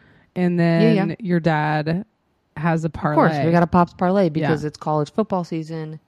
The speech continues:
Speaker 2: I, and I know Northwestern played in Ireland last week. College football, my dad's gonna put some bets down on some, you know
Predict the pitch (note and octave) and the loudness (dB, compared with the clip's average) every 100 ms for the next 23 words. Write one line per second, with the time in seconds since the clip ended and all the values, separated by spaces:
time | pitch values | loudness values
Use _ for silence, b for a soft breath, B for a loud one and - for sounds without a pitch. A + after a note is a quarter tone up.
0 | _ - D3 - D3+ D3+ E3 D#3 C#3+ C#3 | _ -10 -8 -8 -6 -2 -2 -2 -4 -4
1 | C3+ - C#3+ C#3 - - A#2+ B2 B2 B2 | -8 -8 -14 -14 -14 -14 -18 -18 -20 -20
2 | - - G#3+ A3+ - b b _ _ - | -20 -18 -14 -14 -16 b b _ _ -10
3 | F#3+ G3+ G3 F3+ E3+ E3 E3 - D#3 D3+ | -8 -8 -12 -10 -8 -8 -10 -12 -10 -8
4 | D#3 D#3 E3+ D#3+ E3 D3 - D3+ D3 C#3+ | -8 -10 -12 -12 -12 -12 -12 -12 -12 -12
5 | C#3+ - C#3+ C#3 C#3 C#3 C3+ C3+ C3+ C3 | -14 -14 -14 -14 -16 -18 -18 -16 -16 -18
6 | C3 C#3 C#3+ C3+ B2+ C3+ D3+ _ - B2 | -20 -20 -20 -18 -20 -20 -20 _ -20 -20
7 | A#2 | -20